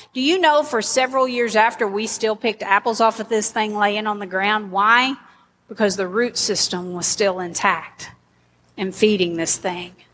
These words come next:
for years to come. So when the storms come, when your root system is good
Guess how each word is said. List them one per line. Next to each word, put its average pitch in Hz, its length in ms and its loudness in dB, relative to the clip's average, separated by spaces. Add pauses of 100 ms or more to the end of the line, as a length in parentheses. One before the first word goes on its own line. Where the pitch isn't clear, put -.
for - 160 -4
years 170 440 -2
to 180 80 -6
come. - 360 -8 (2000)
So - 180 2
when 247 160 2
the 220 60 -2
storms 277 600 2
come, 226 520 2
when 208 180 -2
your 254 160 -2
root 220 400 -4
system - 600 -4 (1700)
is 190 180 2
good 254 480 0